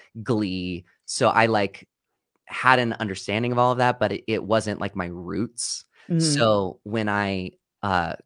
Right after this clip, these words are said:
Speaker 1: graduated from C B U and kind of got, like, thrust into the real world, there were a lot of blanks, blank spaces in my, like, musical education
Speaker 2: Huh.
Speaker 1: in terms of, like, pop, um,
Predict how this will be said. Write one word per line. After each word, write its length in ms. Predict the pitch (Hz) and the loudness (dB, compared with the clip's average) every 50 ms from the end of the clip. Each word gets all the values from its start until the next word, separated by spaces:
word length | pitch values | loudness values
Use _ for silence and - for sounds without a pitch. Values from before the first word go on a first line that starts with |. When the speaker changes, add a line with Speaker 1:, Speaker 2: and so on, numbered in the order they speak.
| _ _ _ _ _ | _ _ _ _ _
Speaker 1:
graduated 840 | - - 120 139 160 165 139 131 113 110 104 101 101 98 95 92 98 | -2 0 2 2 2 2 0 0 0 0 0 0 2 0 0 -2 -4
from 560 | - - 110 104 98 95 95 92 92 90 - - - | -4 -2 0 2 2 2 2 0 -2 -4 -8 -10 -14
C 220 | - - 104 95 | -10 -8 -8 -6
B 100 | 87 98 | -6 -6
U 500 | 92 90 90 90 85 85 82 82 - - _ - _ _ _ - | -6 -4 -4 -4 -2 -4 -4 -6 -8 -12 _ -20 _ _ _ -8
and 280 | - 101 95 92 92 - | -4 -2 -2 -2 -4 -6
kind 180 | - - 98 92 | -6 -6 -6 -6
of 80 | 90 87 | -4 -2
got, 200 | 101 92 - - | -2 -2 -2 -2
like, 180 | 92 92 - - | -6 -8 -8 -10
thrust 400 | - 104 104 104 101 - - 104 | -4 0 0 0 0 -2 -4 -6
into 200 | 101 98 107 - | -6 -6 -4 -4
the 120 | 101 92 | -4 -4
real 300 | 87 95 95 95 95 85 | -2 0 0 0 0 0
world, 440 | 87 90 92 101 107 117 113 104 98 | -2 0 2 2 2 2 0 -2 -2
there 140 | 110 107 107 | -2 0 0
were 120 | 120 127 | 0 0
a 80 | 110 117 | -2 -2
lot 440 | 98 95 95 95 95 104 110 - - | -2 0 0 2 2 2 0 0 -2
of 160 | 107 85 92 | -8 -10 -8
blanks, 500 | - 95 92 98 101 95 - - - - - _ _ _ _ _ _ _ _ _ - - | -6 -6 -4 -4 -6 -6 -8 -12 -12 -14 -14 _ _ _ _ _ _ _ _ _ -14 -6
blank 220 | - 104 104 95 | -4 -2 -2 -2
spaces 560 | - - - - 98 104 - - 113 107 98 - | -4 -6 -6 -4 -4 -4 -4 -6 -6 -8 -8 -8
in 200 | - 104 104 104 | -6 -4 -2 0
my, 160 | 104 101 98 | 0 0 0
like, 240 | 95 92 90 - - | 0 -2 -4 -6 -8
musical 1000 | 90 87 90 92 95 95 95 - 101 - - - 101 101 98 98 95 95 95 - _ _ _ _ _ _ - | -10 -8 -6 -4 -2 -2 -2 -4 -4 -6 -2 0 2 4 4 4 2 0 -2 -6 _ _ _ _ _ _ -8
education 760 | 113 85 92 - - 92 95 104 - - 135 143 156 170 170 - _ - - | -6 -6 -6 -8 -6 -6 -6 -4 -4 -4 -4 -4 -4 -6 -10 -14 _ -8 -2
Speaker 2:
Huh. 200 | 254 240 190 170 | 0 2 2 2
Speaker 1:
in 80 | - 104 | 2 -2
terms 200 | - - 107 98 | -4 -4 -6 -6
of, 100 | 101 - | -4 -4
like, 220 | - 92 87 - - - _ - | -2 -4 -4 -6 -10 -18 _ -16
pop, 420 | - - 98 104 110 - _ - _ _ _ _ _ _ _ _ _ _ _ - | -8 -4 -2 -2 -2 -4 _ -20 _ _ _ _ _ _ _ _ _ _ _ 0
um, 460 | 107 104 98 92 85 76 76 - - | 2 2 2 2 0 -4 -8 -10 -14